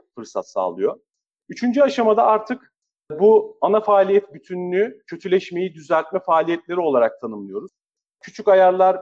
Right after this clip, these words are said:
basit tamirler, en önemlisi de farkında olduğumuz anormallik ve uygunsuzlukların hata kartlarıyla, hata kartı yönetimine geçilerek asılarak ilgili birimlerle çözülme aşaması. Burada hata kartı yönetimi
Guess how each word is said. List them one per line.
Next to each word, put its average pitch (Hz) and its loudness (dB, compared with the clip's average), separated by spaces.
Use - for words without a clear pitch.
basit 165 -14
tamirler, 170 -2
en 185 -4
önemlisi 196 0
de 202 -2
farkında 185 -2
olduğumuz 160 -2
anormallik 175 -2
ve 170 0
uygunsuzlukların 135 -6
hata 185 0
kartlarıyla, 131 -4
hata 165 -2
kartı 147 -4
yönetimine 135 -6
geçilerek 135 -6
asılarak 180 -2
ilgili 180 0
birimlerle 170 2
çözülme 175 -2
aşaması. 147 -4
Burada 233 0
hata 220 -2
kartı 226 -2
yönetimi 214 0